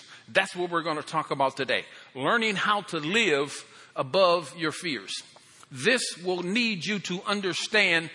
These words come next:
the finished work of Christ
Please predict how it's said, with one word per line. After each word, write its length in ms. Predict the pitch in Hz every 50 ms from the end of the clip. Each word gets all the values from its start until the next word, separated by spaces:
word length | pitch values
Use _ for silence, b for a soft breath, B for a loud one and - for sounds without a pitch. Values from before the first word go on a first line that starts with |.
| B B B B B B B _ 139
the 120 | 160 147
finished 800 | - - - - 202 220 226 226 226 214 - - - - - - - - - -
work 480 | 151 135 143 202 208 165 147 - - - B B B B
of 160 | B 156 - -
Christ 460 | - - 196 175 131 131 135 -